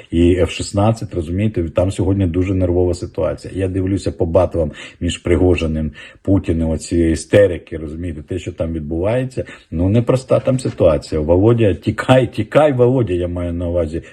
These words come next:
Володю Пу. Зрозуміло, чого? Во-, тікай, Володя. Але, ще раз, новина позитивна, ми її сприймаємо дуже добре.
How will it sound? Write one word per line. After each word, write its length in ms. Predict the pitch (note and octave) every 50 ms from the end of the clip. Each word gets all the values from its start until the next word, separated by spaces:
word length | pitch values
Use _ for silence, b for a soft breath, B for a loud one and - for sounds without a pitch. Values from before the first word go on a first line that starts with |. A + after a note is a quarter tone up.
| B -
Володю 400 | E2 E2+ F2 F2+ F2+ D#2+ E2+ F2
Пу. 280 | - - - C#2+ B1+ C2 B B B B B B B B -
Зрозуміло, 580 | - C#2+ D2+ D2 D2 D2+ D2+ D#2 D2+ D2+ D2+ C#2+
чого? 340 | - - G#2 A2+ A2+ A2+
Во-, 180 | F#2 F2 E2+ D#2+
тікай, 380 | - - E2 - A#2 G#2+ F2 D#2+
Володя. 400 | E2 F2 E2+ E2 D2 C2 B1+ - B B B B B B B B
Але, 420 | - E2 F2 G2+ A#2 C3 C#3 C3+ - - _ - _
ще 260 | - - - A#2+ B2+
раз, 220 | C3 B2+ B2 - - -
новина 420 | F#2 G#2 G#2+ A2 A2 G2+ F#2+ F2+
позитивна, 640 | E2+ - F#2 E2+ F#2+ F2+ - - B2+ B2+ B2+ A#2+ G2
ми 160 | F#2 F#2+ G2
її 160 | G2+ G2+ F#2
сприймаємо 600 | E2 - - E2+ F2 E2+ F#2 G2+ G2+ F#2+ F2+ E2
дуже 300 | D2+ D2+ F2+ E2 E2+ F2
добре. 420 | D2+ D#2 D#2 D2+ D2 C#2 C#2 -